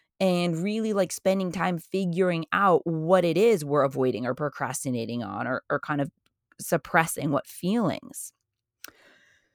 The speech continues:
So, like, when I, when I would read books on habits, the most advice would be delete the app, avoid social media for a month, things like this to make yourself cu-, stop doing whatever bad habit or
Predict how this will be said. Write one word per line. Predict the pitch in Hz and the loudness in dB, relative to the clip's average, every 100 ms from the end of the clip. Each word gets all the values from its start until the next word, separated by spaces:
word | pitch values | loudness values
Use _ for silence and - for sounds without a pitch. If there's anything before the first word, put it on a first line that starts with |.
| _ | _
So, | - 277 262 240 233 - | 2 8 10 12 10 6
like, | 202 247 | 8 10
when | 254 247 | 10 8
I, | 220 | 6
when | 208 233 | 4 2
I | 214 | 4
would | 220 185 | 4 4
read | 240 240 147 139 - _ _ _ _ _ | 2 4 2 0 -12 _ _ _ _ _
books | - 214 208 - | 10 10 10 6
on | 175 | 2
habits, | 165 139 170 226 - - | 2 4 4 4 -2 -2
the | 202 | 2
most | 208 240 - | 2 2 4
advice | 226 185 185 196 | 6 8 6 4
would | 180 | -2
be | 202 | -2
delete | 185 208 254 262 | 0 0 0 2
the | 294 | 4
app, | 466 - - _ _ - | 4 2 -4 _ _ 2
avoid | 170 185 190 | 6 6 6
social | 185 214 214 247 | 4 0 2 4
media | 247 254 254 | 4 4 2
for | 240 254 262 | 2 2 4
a | 262 | 4
month, | 302 214 - - _ _ - | 4 4 0 -20 _ _ 0
things | 285 277 | 2 4
like | 240 196 | 2 2
this | 202 208 - | 2 2 0
to | 196 | -4
make | 180 185 214 240 | -2 -2 -2 -2
yourself | 233 226 214 - 160 151 156 - _ _ _ _ | 0 0 0 0 2 2 0 -10 _ _ _ _
cu-, | - - | -2 -2
stop | - - 110 - - | 2 2 2 0 -2
doing | 170 156 143 131 _ | 0 2 2 -2 _
whatever | 180 170 160 | 4 4 4
bad | 147 151 151 | 2 2 2
habit | 170 127 - - | 0 -4 -6 0
or | 139 | 0